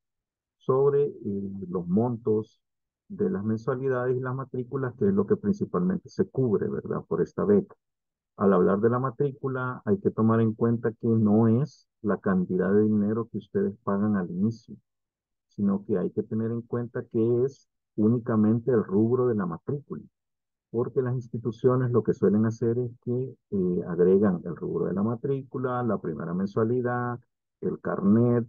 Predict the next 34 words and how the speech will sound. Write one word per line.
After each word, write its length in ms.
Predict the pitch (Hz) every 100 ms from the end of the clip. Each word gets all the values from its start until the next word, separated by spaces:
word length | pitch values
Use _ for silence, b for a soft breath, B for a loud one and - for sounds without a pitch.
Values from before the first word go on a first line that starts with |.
| _ -
cualquier 400 | 87 78 - 98
otro 240 | 101 107
periférico, 760 | - 107 101 123 120 110 104 92
¿verdad? 260 | 87 85
Que 80 | 82
ustedes 320 | - 87 87
tengan 240 | 98 101 98
que 120 | 107
pagar 300 | 101 104 110
al 80 | 113
inicio, 500 | 135 135 - 143 143 _ _ _ _
y 180 | 117 107
eso 200 | 113 131
les 120 | 117
dicen 300 | 104 104 104
que 140 | 101 95
es 60 |
la 100 | 95
matrícula, 560 | 82 82 127 139 98 85
pero 240 | - 73
realmente 520 | 82 82 92 110 120 117
lo 120 | 101
que 120 | 85
cubre 340 | - 92 104 107
la 120 | 104
beca 360 | 107 117 117 107 131
es 180 | 147 _ _ -
nada 260 | 92 95 107
más 280 | 113 139
el 200 | - 98
rubro 440 | 87 92 107 117 104
de 80 | 87
la 80 |
matrícula. 520 | 90 92 - 95 -